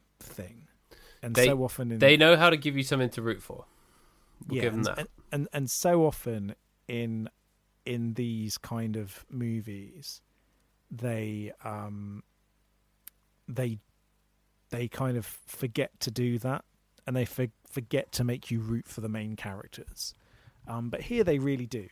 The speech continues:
Speaker 1: and you, and you really, sh-, she's a very likable person, Kim.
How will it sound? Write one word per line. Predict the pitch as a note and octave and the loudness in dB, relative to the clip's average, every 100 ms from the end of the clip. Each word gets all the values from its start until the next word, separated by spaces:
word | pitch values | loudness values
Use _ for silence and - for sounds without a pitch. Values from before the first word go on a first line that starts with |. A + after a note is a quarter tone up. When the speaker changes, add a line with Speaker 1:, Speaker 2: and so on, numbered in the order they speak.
| - | -8
Speaker 1:
and | B2 | -6
you, | C3+ | -4
and | C#3 C3+ | -4 -4
you | C3+ | -2
really, | C#3+ C#3+ C3+ B2+ B2 - _ _ - | -2 -2 -2 -4 -6 -12 _ _ -18
sh-, | - - | -16 -10
she's | - C#3+ | -4 -2
a | C3 | 0
very | D3 C3 | 2 2
likable | C3 C3+ C3 B2+ A#2 G#2+ | 2 0 0 -4 -6 -4
person, | - C3 A#2 - F#2+ F2+ F#2 | -2 -2 -2 -6 -10 -16 -18
Kim. | - F#2+ | -16 -16